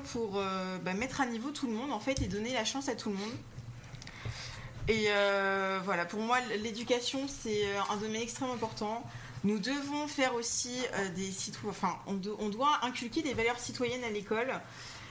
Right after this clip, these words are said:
En, notamment en utilisant vraiment les cours d'éducation civique, euh,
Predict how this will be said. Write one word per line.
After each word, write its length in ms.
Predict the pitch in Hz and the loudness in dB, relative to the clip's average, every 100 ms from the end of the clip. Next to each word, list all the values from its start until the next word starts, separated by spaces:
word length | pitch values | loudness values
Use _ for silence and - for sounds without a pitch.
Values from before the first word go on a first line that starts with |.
| - - - | -14 0 8
En, 420 | 226 220 220 214 | 8 8 4 2
notamment 680 | 233 247 233 233 254 269 269 | 2 4 4 2 0 0 0
en 140 | 220 | 0
utilisant 460 | 220 220 254 262 294 | 0 0 -2 0 2
vraiment 180 | 240 269 | 2 2
les 120 | 214 | 0
cours 280 | - 285 254 | 0 2 2
d'éducation 540 | 214 202 220 247 247 | 0 0 2 2 0
civique, 500 | - 240 247 240 233 190 - - - | -4 -6 -6 -2 -2 0 -4 -10 -2
euh, 580 | 190 185 180 175 175 175 | 0 2 2 2 0 -2